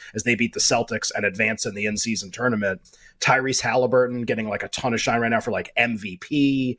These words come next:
as, like, a, a player to watch this year, obviously. Rick Carlisle, Coach of the Year, getting talked about to a lesser extent.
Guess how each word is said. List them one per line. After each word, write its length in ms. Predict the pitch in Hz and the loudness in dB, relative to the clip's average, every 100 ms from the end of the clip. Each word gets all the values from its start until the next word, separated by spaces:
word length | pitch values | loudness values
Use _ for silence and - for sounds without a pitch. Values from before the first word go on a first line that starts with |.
| - - - | -10 -8 -2
as, 160 | 101 | 0
like, 140 | 104 92 | 0 0
a, 160 | 87 - | -2 -2
a 80 | |
player 340 | - - 123 117 | -2 2 2 4
to 120 | 127 | 2
watch 340 | 113 120 - | 0 -4 -4
this 180 | - - | -6 -2
year, 140 | 127 120 | 0 2
obviously. 600 | 113 120 113 117 113 95 | 2 2 0 0 -2 0
Rick 220 | 120 120 | 0 0
Carlisle, 600 | - 113 120 113 120 120 | 2 4 4 4 4 2
Coach 320 | 113 123 123 | 0 -2 -2
of 60 | 113 | -2
the 80 | 113 | 2
Year, 360 | 117 117 113 - - | 4 4 4 -2 -4
getting 180 | - 117 | -2 0
talked 240 | 113 113 - | 2 0 0
about 220 | 113 110 | -2 -2
to 160 | 123 | -4
a 20 | 104 | 0
lesser 360 | 110 - 123 | 0 2 0
extent. 420 | 117 - 120 117 | 0 2 2 2